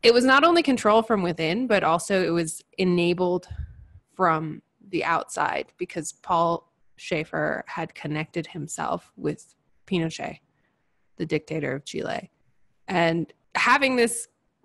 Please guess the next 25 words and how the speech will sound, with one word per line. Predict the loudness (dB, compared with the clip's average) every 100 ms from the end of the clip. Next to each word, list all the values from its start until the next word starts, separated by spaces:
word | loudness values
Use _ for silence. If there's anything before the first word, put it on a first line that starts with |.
| -4
horrific | 2 4 4 4 0 0 -14 -20 -2
compound | 2 2 2 0 0 -2 -6
within | -4 -4 -4
the |
borders | -4 -2 -2 -2 -4
was | -8 -8
actually | -10 -10 -10 -8
very | -4 -4 -4 -6 -10 _ _ _
useful | -2 2 2 0 -4 -2 -2 -4 -10 _ _ _
to | -4 -2 0 -2 -6 -10
the | -10
dictator. | -6 -6 -6 -10 -10
And | -10 -10
I |
think | -10 -10
that's | -10 -8
a |
lot | -4 -4
of | -4 -6
what | -8 -6
allowed | -4 -2 -4
it | -8
to | -14
go | -12 -6 -4
on | -4 -6 -8